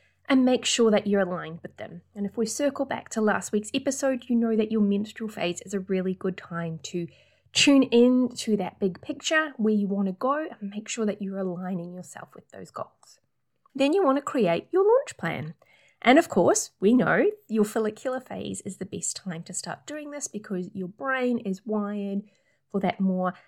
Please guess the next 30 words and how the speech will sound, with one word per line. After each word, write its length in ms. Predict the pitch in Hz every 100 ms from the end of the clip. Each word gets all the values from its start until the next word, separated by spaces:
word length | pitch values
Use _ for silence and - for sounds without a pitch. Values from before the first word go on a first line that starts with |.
| _
how-to, 920 | - - 254 240 240 - - 190 190
practical, 760 | - - 226 - 214 - 190 -
logical 680 | 190 185 180 185 - 180 - _
thinking. 460 | 160 160 - - - _ _ _ _
So 160 | - 302
you 60 | 285
create 440 | - 320 320 320
your 120 | 294
launch 340 | 240 175 - -
plan. 360 | - _ 214 _ _ _ _ _ _
Then 120 | 262 302
when 140 | 392
you 80 | 392
have 200 | 320 294
a 60 |
clear 340 | 262 - 214 202
idea 300 | 202 196 180
of 120 | 180
what 300 | 180 175 196
it 120 | 226
is 180 | 247 233
you're 120 | 247
launching 600 | 208 180 170 - 202 254 -
and 100 | 202
how 320 | - 185 196
you're 160 | 214 226
going 340 | 190 180 226
to 100 | 294
launch 360 | 202 165 - -
it, 340 | 294 - -